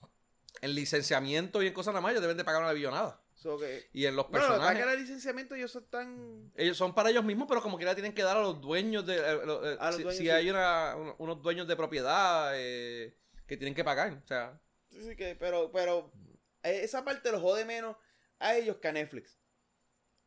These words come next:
Speaker 1: Esa es la
Speaker 2: Pero
Speaker 1: razón por
Speaker 2: la
Speaker 1: la cual Netflix ha volado un montón de, de episodios, de
Speaker 2: pero la parte de, de, de ellos tener que invertir ahora para hacer contenido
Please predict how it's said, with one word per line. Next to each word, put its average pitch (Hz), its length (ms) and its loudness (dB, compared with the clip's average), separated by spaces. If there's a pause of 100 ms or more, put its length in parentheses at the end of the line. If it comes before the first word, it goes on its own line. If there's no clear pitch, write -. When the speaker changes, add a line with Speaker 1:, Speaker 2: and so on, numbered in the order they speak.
Speaker 1:
Esa 175 100 4
es 170 60 8
la 165 60 8
Speaker 2:
Pero 165 140 8
Speaker 1:
razón 160 200 6
por 151 100 6
Speaker 2:
la 170 100 8
Speaker 1:
la - 40 2
cual 139 180 0
Netflix 160 340 -4
ha 143 140 0
volado 160 340 2
un 156 60 -4
montón 151 260 -8
de, 127 360 -4
de 120 80 -8
episodios, 127 400 -8
de - 80 0
Speaker 2:
pero 170 200 4
la 151 160 2
parte 147 280 -6
de, 208 440 -4
de, 190 1160 -10
de 156 200 0
ellos 202 200 -4
tener 208 240 -8
que 226 60 -14
invertir 208 440 -6
ahora 185 340 0 (640)
para 160 200 0
hacer 170 260 -8
contenido 208 560 -2